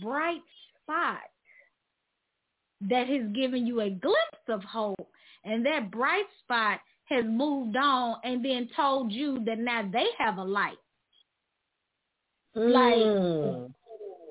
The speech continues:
Speaker 1: you know, they have their own light. Like, that was your light. And now they done turned off that and they have a light. Like,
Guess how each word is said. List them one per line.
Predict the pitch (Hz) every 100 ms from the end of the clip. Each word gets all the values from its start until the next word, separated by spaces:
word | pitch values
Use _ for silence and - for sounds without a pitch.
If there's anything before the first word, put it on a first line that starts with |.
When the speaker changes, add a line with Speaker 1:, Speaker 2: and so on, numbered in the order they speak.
| 294 _
Speaker 1:
you | 262 285
know, | 262 262 247 196
they | 254 339 392 349
have | 320 302 262 214
their | - -
own | 254 311 294 240
light. | - 349 415 220 147 _ _ _ _ - 262
Like, | 285 302
that | 226 208 220 226 226 196 294 466 349
was | 392 359
your | 392 554 554
light. | 370 160 131 - _ _ _ -
And | 339 381
now | 370 381
they | 381 453 494
done | 392 -
turned | 440 381 392 381
off | 339 330 330 233 202
that | 359 523 339 - - - - _ _ _ _ -
and | 381 - -
they | 480 640 494
have | 302 214
a |
light. | 208 208 196 - - _ _ _ _ _ -
Like, | 269 277 277 233